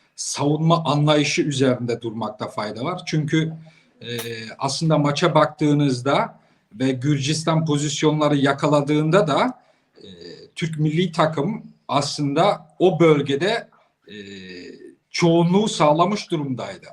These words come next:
Ama temas, birebir temas oyununa giremediğinden dolayı Gürcistan çok kolay pozisyon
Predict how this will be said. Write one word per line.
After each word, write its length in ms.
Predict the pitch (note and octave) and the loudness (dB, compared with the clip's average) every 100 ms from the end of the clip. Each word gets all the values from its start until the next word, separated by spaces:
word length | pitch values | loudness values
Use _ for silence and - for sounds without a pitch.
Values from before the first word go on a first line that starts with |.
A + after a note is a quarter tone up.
| - | -6
Ama 260 | C#3 - | -4 -4
temas, 600 | - - E3 G3 - - - - | -4 -2 2 2 0 -10 -16 -4
birebir 460 | C3+ D#3+ E3 E3+ - | 0 2 2 0 0
temas 360 | C#3+ F#3+ F#3+ | -2 -2 -2
oyununa 300 | F3+ F3+ F3 | -2 -2 -2
giremediğinden 840 | C#3+ B2+ G#3 A#3+ F3+ D3+ C3 B2+ B2 | -2 0 2 0 -2 -2 0 0 -2
dolayı 460 | A2+ A2+ C#3 - - - _ C3 | -6 -4 -4 -6 -12 -20 _ -2
Gürcistan 680 | D#3 D#3+ D#3 D#3 G#3+ G#3+ | 0 0 -2 -2 -2 -2
çok 320 | - A3 G#3+ | -4 -6 -6
kolay 320 | G3 E3 C#3 B2+ | 0 2 2 0
pozisyon 560 | B2+ A#2+ - A#2+ G#2+ | -6 -4 -6 -6 -8